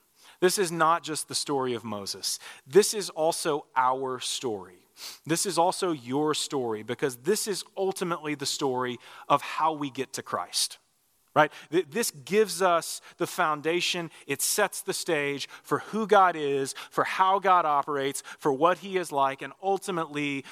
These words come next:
we come to the fulfillment of all of these promises, which is Jesus himself. And as we've said, even at this point, we are getting glimpses of what is to come in Christ. Exodus is the story of how God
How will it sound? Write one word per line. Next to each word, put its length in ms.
we 200
come 340
to 60
the 100
fulfillment 500
of 80
all 240
of 100
these 160
promises, 800
which 240
is 260
Jesus 680
himself. 680
And 140
as 200
we've 160
said, 280
even 240
at 100
this 160
point, 400
we 160
are 80
getting 340
glimpses 880
of 320
what 320
is 260
to 200
come 580
in 220
Christ. 420
Exodus 520
is 240
the 100
story 760
of 140
how 500
God 340